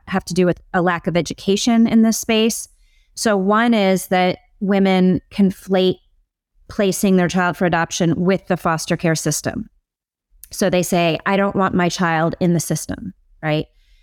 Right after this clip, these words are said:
Not realizing that the system is for children who have been re-, removed for abuse and neglect. And what they would be doing is an independent private process where they have agency and choose the birth fa-, or the adoptive family and all that.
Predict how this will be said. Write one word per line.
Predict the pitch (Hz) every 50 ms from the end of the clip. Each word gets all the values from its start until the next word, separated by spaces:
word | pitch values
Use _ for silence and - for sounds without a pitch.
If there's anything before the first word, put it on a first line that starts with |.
| _ _ _ _
Not | - 214 214 226 - -
realizing | - 247 311 349 262 196 175 165 170 160 170 170 170 165 160 165 156
that | - - -
the | - 175
system | - - 320 - - - 196 185 165 175 180 - -
is | - 185 -
for | - - 190
children | - - 208 190 185 175 180
who | 160 170 185
have | 170 170
been | 180 175 175
re-, | 170 - -
removed | - 185 180 180 180 180 170 175 160 -
for | - 165
abuse | 156 151 160 170 - -
and | 160 151
neglect. | 170 - 269 277 214 170 165 - - - _ _ _ _ _ _ -
And | 185 180 175
what | 180 - 180
they | 190 254 339
would | 349 240 202 170
be | 175 175
doing | 165 180 165 170 170 170 165 175 170
is | - - 170 175 175 165 165 - - - - _ _ _ _ _ -
an | 196 190 -
independent | 196 196 190 196 - - 196 180 180 175 170 - _
private | - - 202 180 180 170 175 175 - -
process | - 185 165 165 - - 170 165 160 - -
where | - 165 165
they | 156 175 175 170
have | 170 170
agency | 165 165 170 160 170 165 165 - - 170 160 160 156
and | 156 160
choose | - - - 170 170 160 -
the | -
birth | 151 165 160 156 - -
fa-, | - 151
or | - 170 160
the | 156 165 165
adoptive | 156 165 160 156 - 170 156
family | - 165 156 156 156 156 151 151 147 -
and | - 160
all | 160 156 156 151
that. | 165 156 147 - -